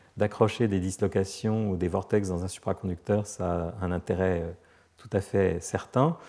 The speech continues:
Et donc, les gens se sont beaucoup intéressés à ces problèmes d'accrochage en milieu aléatoire pour ces raisons-là. En particulier pour les supraconducteurs, si on veut effectivement faire passer du courant dans un supraconducteur, euh,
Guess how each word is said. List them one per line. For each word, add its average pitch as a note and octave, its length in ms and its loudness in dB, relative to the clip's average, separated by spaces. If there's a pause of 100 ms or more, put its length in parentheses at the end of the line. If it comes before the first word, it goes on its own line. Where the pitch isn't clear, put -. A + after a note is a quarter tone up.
(320)
Et F#2+ 100 -4
donc, A2+ 300 0
les G2 140 2
gens A#2 160 -4
se - 120 -10
sont G2 180 -2
beaucoup A2+ 320 2
intéressés G#2+ 540 2
à A2+ 80 4
ces - 160 -6
problèmes F#2+ 480 2
d'accrochage F#2+ 680 -2
en F2 40 -2
milieu F2 240 0
aléatoire E2+ 500 -2
pour F#2 140 -6
ces - 140 -6
raisons-là. F2 520 0 (1700)
En F#2+ 40 -16
particulier G2 560 2
pour G#2+ 140 2
les F#2 60 4
supraconducteurs, G#2 680 -4
si - 180 -4
on F#2 80 4
veut G#2 260 4
effectivement G2+ 500 0
faire G#2 180 -4
passer G2+ 300 0
du F#2+ 120 0
courant G2+ 280 -2
dans F2 160 -2
un F2 60 -4
supraconducteur, F#2 800 -4 (760)
euh, E2+ 220 -2